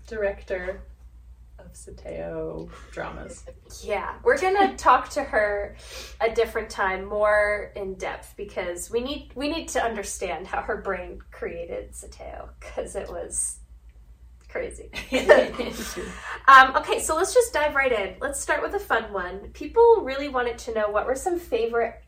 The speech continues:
Speaker 2: like, outtakes from the Sateo process. Any bloopers, either during the actual Sateo or rehearsal season, that you guys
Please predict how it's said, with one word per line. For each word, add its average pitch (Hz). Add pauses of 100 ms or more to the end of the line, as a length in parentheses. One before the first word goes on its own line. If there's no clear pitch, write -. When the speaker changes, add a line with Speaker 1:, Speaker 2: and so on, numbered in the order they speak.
Speaker 2:
like, 190
outtakes -
from 196
the 180
Sateo 180
process. -
Any 247
bloopers, 202 (180)
either 226
during 262
the 277
actual 254
Sateo 226
or 202
rehearsal 196
season, 190
that 185
you 196
guys -